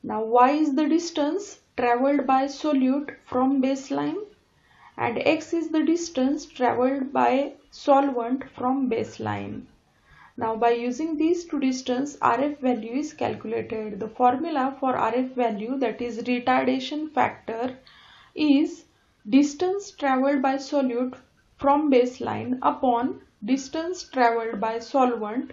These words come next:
from baseline. Now this formula is used for calculating R F values.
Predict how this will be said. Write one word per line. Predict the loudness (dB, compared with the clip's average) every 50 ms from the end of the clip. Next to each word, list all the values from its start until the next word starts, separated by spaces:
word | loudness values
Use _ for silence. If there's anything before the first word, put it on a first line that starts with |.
| -18 _ _
from | -4 -2 0 0 0 0 -2 -4 -8 -16 _ _ -6
baseline. | -2 -2 -2 -2 -2 -6 -6 -4 -4 -4 -6 -8 -10 -12 -14 -18 -20 _ _ _ _ -20 -20 -20 -20 -20 -20 _
Now | -10 -8 -6 -6 -2
this | 0 2 2 2 2
formula | 0 0 0 0 2 2 0 0 2 2 2 0 0
is | 0 -2 -2 -4 -4
used | -2 0 2 2 2 0 -2 -4
for | -8 -6 -2 2 2 2 2 0
calculating | -2 -4 -4 -4 -2 0 2 2 2 0 -2 -2 -2 -2 0 0
R | 0 -2 -2
F | -2 -4 -6 -6
values. | -4 -4 -4 -4 -4 -6 -6 -6 -8 -8 -10 -14 -18